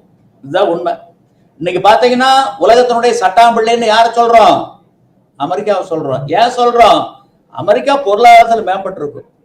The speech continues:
அந்த மாதிரி எந்த ஒரு கட்சி கிட்ட கொள்ளையடித்த பணம் குவிஞ்சு கிடந்ததுன்னா அந்த கட்சியோட கூட்டு சேர்றதுக்கு எல்லா கட்சி துடிப்பாங்க.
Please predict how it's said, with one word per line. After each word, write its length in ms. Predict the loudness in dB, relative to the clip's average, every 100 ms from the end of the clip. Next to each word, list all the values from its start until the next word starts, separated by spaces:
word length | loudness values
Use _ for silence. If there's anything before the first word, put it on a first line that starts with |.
| _ _ _ _ _ _ _
அந்த 160 | -8 -2
மாதிரி 300 | 0 0 0
எந்த 200 | 0 2
ஒரு 140 | 2
கட்சி 440 | 2 -2 -4 -10 -10
கிட்ட 220 | -2 2 4 2 0 -10 _ _
கொள்ளையடித்த 760 | -2 0 2 2 0 -4 -4 -2
பணம் 280 | 0 -2 -6
குவிஞ்சு 280 | -8 -6 -6 -4
கிடந்ததுன்னா 520 | -4 -4 -4 -2 -2 -4 -10 _
அந்த 220 | -12 -6
கட்சியோட 560 | -2 -2 -2 -2 -2 -2
கூட்டு 260 | -8 -10 -4
சேர்றதுக்கு 580 | -2 -2 -6 -4 -4 -6 _
எல்லா 360 | -12 -2 -2 -2
கட்சி 280 | -6 -14 -16
துடிப்பாங்க. 600 | -14 -14 -10 -8 -6 -8